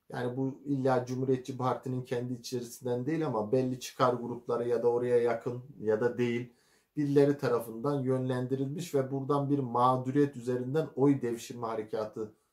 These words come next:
da olabilir diye demiştim ama şimdi, e, tabii daha sonra detayları gelince, e, genç A R on beş yarı otomatik silah kullanıyor. Şimdi bu da ayrı bir tartışma. Yani bireysel silahlanma biliyorsunuz yıllardır demokratlar diyor ki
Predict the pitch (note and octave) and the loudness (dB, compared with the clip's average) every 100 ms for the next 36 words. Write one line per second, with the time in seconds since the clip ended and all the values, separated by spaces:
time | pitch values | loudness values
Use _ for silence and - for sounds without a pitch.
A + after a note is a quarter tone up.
0 | _ G2 G2+ G2+ F#2 F2+ F#2+ F#2 F#2+ F2+ | _ -6 -4 -4 -6 -6 -8 -4 -2 -2
1 | - - - C#2 - - F#3+ E3+ C#3 - | -6 -12 -12 -12 -14 -12 -8 -2 -2 -2
2 | - _ _ _ - - D3+ D#3+ D3+ - | -8 _ _ _ -18 -10 -2 2 2 0
3 | A2+ D#3+ C#3+ B2+ A#2 B2+ D3 C#3+ - C3+ | -4 -2 0 0 4 4 4 0 -2 -2
4 | C3 B2+ A#2+ C3 B2+ C3 C3 A#2+ B2+ C#3+ | -2 -4 -2 -2 0 0 0 -2 -2 -2
5 | A2 A#2 D3 - _ _ _ _ _ - | -2 -6 -10 -12 _ _ _ _ _ -8
6 | A#2+ A#2+ D#3 D3 - B2+ B2+ C3 B2+ C3 | -6 2 2 0 0 4 6 4 2 -2
7 | B2 - - G#2+ A2+ A#2 G#2+ A2+ G#2+ G#2 | -2 -4 -12 -8 -4 -2 -2 -4 -10 -10
8 | - - G#2 - - F#2 F2+ A#2 E3+ F3 | -14 -10 -10 -10 -12 -10 -8 -8 -12 -14
9 | _ _ _ _ - G#3+ G#3+ G3+ G#3+ F#3+ | _ _ _ _ -18 -16 -6 2 6 6
10 | F#3+ G3+ E3+ - G#2+ - - A#2+ A#2+ B2 | 6 2 -4 -6 -8 -10 -14 -8 -6 -4
11 | B2 C#3 D3 C#3 D3 - C#3 C3+ C3+ C#3+ | -4 -2 -2 -2 -4 -6 -4 -2 -2 -2
12 | C#3+ C3+ C3+ C#3 C3 C3+ B2 C3 C3 B2 | -4 -4 -2 -2 -2 -4 -2 0 2 2
13 | A#2+ A#2 B2 B2 - B2+ - A#2+ A#2 C3 | 0 -4 -2 -2 -2 -2 -2 -2 0 0
14 | A#2+ - A#2+ | -2 -4 -8